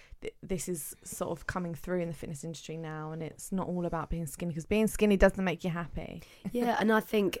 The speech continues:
Speaker 2: I, I'll be, I'll be the first to admit that my initial, uh, relationship with, with exercise as a teen was around aesthetics.
Speaker 1: Mm.
Speaker 2: Like, as a kid, like,
Speaker 1: Well,
Speaker 2: probably
Speaker 1: like all of
Speaker 2: similar to,
Speaker 1: us.
Speaker 2: to all of us, right? So I was, I played football, rugby, hockey, basketball, judo.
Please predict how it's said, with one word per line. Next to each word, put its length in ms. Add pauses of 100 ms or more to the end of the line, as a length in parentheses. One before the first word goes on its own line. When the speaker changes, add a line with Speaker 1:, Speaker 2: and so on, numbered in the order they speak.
Speaker 2:
I, 160
I'll 180
be, 520
I'll 80
be 100
the 100
first 340
to 60
admit 280
that 140
my 360 (160)
initial, 640 (180)
uh, 60
relationship 540
with, 240 (400)
with 140
exercise 520
as 120
a 40
teen 480
was 140
around 340
aesthetics. 800
Speaker 1:
Mm. 260
Speaker 2:
Like, 140
as 120
a 60
kid, 340
like, 80
Speaker 1:
Well, 80
Speaker 2:
probably 160
Speaker 1:
like 20
all 60
of 20
Speaker 2:
similar 320
to, 140
Speaker 1:
us. 180
Speaker 2:
to 80
all 140
of 80
us, 200
right? 220
So 140
I 160
was, 260 (240)
I 40
played 200
football, 420
rugby, 440
hockey, 360
basketball, 600
judo. 560